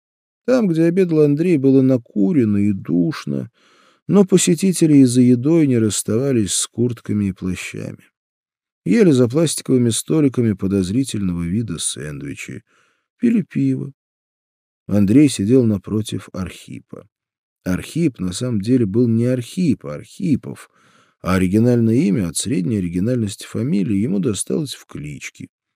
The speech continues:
Он состоял у Андрея в осведомителях.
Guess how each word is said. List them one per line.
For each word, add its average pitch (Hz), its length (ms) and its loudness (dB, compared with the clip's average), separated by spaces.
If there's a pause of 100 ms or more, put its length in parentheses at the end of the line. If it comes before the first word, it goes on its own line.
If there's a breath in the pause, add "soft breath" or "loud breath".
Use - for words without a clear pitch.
(300)
Он 147 180 0
состоял 123 520 0
у 110 60 4
Андрея 107 420 2
в 101 80 -2
осведомителях. 98 1000 -6